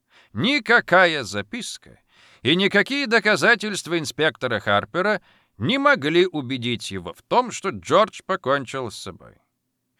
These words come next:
Баренбойм предполагал, что дело нечисто и что Говард каким-то образом замешан.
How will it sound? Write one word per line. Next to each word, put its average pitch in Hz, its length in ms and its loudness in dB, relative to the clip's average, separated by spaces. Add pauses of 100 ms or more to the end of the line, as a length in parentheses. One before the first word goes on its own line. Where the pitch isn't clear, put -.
(140)
Баренбойм 139 1040 2
предполагал, 113 960 -2
что - 300 -10
дело 175 320 -2
нечисто 98 800 -12 (500)
и 165 180 -6
что 170 260 -2
Говард 220 500 4
каким-то 190 500 -6
образом 156 640 -4
замешан. 113 640 -8